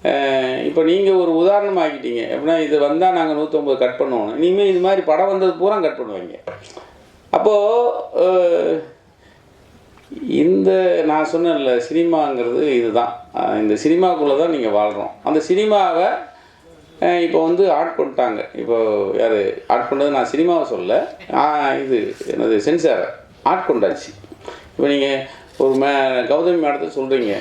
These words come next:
அந்த அம்மா கட்டு கொடுத்துச்சு, கடைசியில ஒரு கட்சியில போய் சேர்ந்துருச்சு.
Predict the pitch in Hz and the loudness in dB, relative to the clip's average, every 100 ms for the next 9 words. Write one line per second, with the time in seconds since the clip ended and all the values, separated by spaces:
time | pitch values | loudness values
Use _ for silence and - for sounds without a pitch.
0 | - - - - - - - - - - | -10 -20 -20 -20 -20 -20 -20 -20 -20 -20
1 | - 123 120 123 135 117 117 - 104 90 | -10 -2 0 2 2 0 -2 -4 -6 -6
2 | 117 120 - - - - - 156 147 160 | -2 -2 -2 -14 -20 -12 -2 0 2 0
3 | 156 127 147 131 117 107 104 101 90 - | 0 -2 0 -2 0 0 -2 -2 -6 -6
4 | 107 | -8